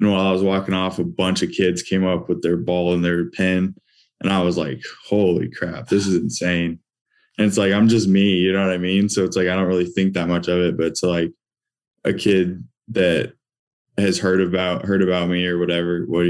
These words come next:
what have you. So, uh, I mean, doing it, like, I'm never gonna say no to an autograph, especially to a little kid, 'cause it's like, I was a little kid once and I wanted somebody's autograph. So I'm not,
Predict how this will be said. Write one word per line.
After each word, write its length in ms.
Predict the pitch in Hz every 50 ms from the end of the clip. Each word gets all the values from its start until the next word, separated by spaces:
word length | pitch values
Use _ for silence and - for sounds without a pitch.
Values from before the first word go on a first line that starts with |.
| 87 87 - _
what 160 | - 90 90
have 340 | 87 87 90 90 90 87 87
you. 160 | 90 92 90
So, 400 | 87 - 92 90 87 87 87 - _ _ _ _ _ _ _ _ _ -
uh, 440 | - 92 92 87 85 80 73 78 85 85 - _ _ _ _ -
I 80 | 95
mean, 280 | 98 95 92 87 87 82
doing 260 | 82 98 98 98 92
it, 160 | 90 85 - -
like, 140 | 95 90
I'm 140 | 98 98 98
never 200 | 98 95 92 92 92
gonna 120 | 90 90
say 180 | - - 87 85
no 240 | 85 85 85 85
to 100 | 85 - 82
an 60 | 80
autograph, 580 | - - - - - - - - - - - - _ -
especially 340 | - - 110 101 95 98 92
to 140 | 87 95 87
a 20 |
little 240 | 82 85 80 - -
kid, 320 | - - - 57 57 58 -
'cause 100 | - -
it's 160 | - - - -
like, 240 | 58 - 123 - - - _ _ _ _ _
I 140 | - - 107
was 140 | 104 98 98
a 20 |
little 160 | 95 92 90
kid 180 | 87 95 87 87
once 220 | 87 87 87 85 -
and 80 | 87
I 80 | 87 87
wanted 200 | 87 85 85 82
somebody's 300 | - - 85 85 85 85
autograph. 460 | - - - - - - 80 78 - -
So 160 | - - -
I'm 80 | 82 82
not, 200 | 85 - -